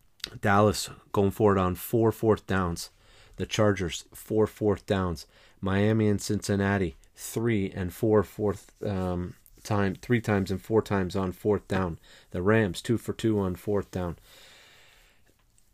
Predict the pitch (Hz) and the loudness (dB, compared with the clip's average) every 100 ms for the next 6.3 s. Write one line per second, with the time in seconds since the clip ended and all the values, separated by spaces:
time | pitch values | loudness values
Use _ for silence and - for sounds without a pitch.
0 | _ - 127 147 101 107 117 113 104 95 | _ -2 2 2 2 0 0 2 0 0
1 | 98 95 90 90 110 127 - 113 110 107 | -2 -2 -4 -2 0 0 2 4 4 4
2 | 110 - 98 92 87 104 107 104 104 95 | 0 -2 -2 0 2 4 4 2 2 2
3 | 95 95 98 98 - 92 - 90 - 101 | 0 2 2 0 -2 -4 -4 -6 -2 -2
4 | 101 98 92 85 - 101 107 120 110 - | -2 -2 -6 -8 -2 2 2 2 -4 -2
5 | 113 - - 113 110 104 101 98 92 104 | -2 -2 -4 2 2 2 0 0 0 0
6 | 98 95 - | 0 0 -4